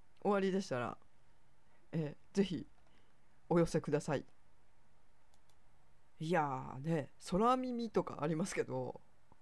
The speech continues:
あのレベルじゃなかったんですよね。だって一文字も合ってなかったんだもん。ね、こういうことって <laughs> あるんですね。あー、ちょっとね、驚きました。うん。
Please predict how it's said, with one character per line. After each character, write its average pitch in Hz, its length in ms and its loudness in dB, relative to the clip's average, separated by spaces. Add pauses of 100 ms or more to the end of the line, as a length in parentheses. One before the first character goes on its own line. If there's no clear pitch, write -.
(380)
あ 135 180 0
の 208 160 6
レ 254 140 10
ベ 247 140 6
ル 202 100 6
じ 220 100 2
ゃ 220 100 4
な 233 60 10
か - 140 8
っ - 40 -2
た - 160 6
ん - 100 -2
で 175 100 0
す - 140 -12
よ 151 100 0
ね。 135 300 -2 (480)
だ 233 120 8
っ - 80 -4
て 226 100 2
一 - 420 4
文 294 200 4
字 262 100 2
も 254 240 6
合 269 40 12
っ 254 100 6
て 233 160 12
な 196 140 4
か 202 100 4
っ - 120 0
た 156 120 0
ん 139 80 -4
だ 131 80 -2
も 113 120 -4
ん。 - 80 -8 (800)
ね、 180 420 4 (200)
こ 180 180 0
う - 40 4
い - 20 0
う - 20 -2
こ 262 120 4
と 320 100 8
っ - 20 10
て - 60 2 (1040)
<laughs> - 800 -12
あ 269 220 8
る 349 140 4
ん 226 100 2
で 170 120 4
す 175 120 -8
ね。 156 480 2 (500)
あ - 40 -10
ー、 139 480 -2
ち - 80 -6
ょ - 40 0
っ 160 120 -6
と 113 260 -4
ね、 156 160 -4
驚 147 360 -4
き 151 140 -10
ま 135 140 -6
し - 80 -14
た。 - 220 -12 (180)
う 170 40 -4
ん。 151 200 -4